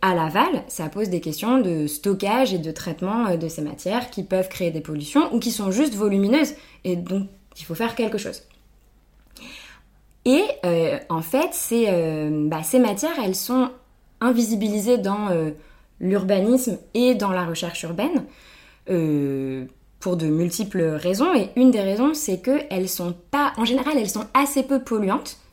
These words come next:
On les appelle des matières inertes parce qu'elles se, euh, elles se décomposent pas avec, euh, le temps, la pluie, et cetera. Et donc, elles sont prises en charge par la législation de manière assez minimale. Et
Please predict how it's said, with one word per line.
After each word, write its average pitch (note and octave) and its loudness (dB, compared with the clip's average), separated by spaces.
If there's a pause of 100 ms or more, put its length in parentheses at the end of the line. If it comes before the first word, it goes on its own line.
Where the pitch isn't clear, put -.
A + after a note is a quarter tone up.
On F#3 -4
les F3 -2
appelle G3 -2
des F3+ 0
matières F3 -4 (140)
inertes G#3+ -2
parce F3 -10
qu'elles F3 -6
se, D#3 -6 (680)
euh, D#3 0
elles E3+ -2
se F3 -4
décomposent G3 0
pas G3 -2
avec, E3+ -2
euh, D3 -2
le C#3 -6
temps, G3 0
la D3 -2
pluie, F#3+ -4
et F3+ -6
cetera. - -8 (600)
Et G3 2
donc, D4 8
elles G#3 4
sont D#3+ -2 (800)
prises C4 4
en A#3+ 2
charge B3 0
par G3+ -4
la F#3 0
législation F#3+ 0
de B3+ 4
manière F3+ 0
assez G#3 0
minimale. G3 2 (680)
Et C#4+ 2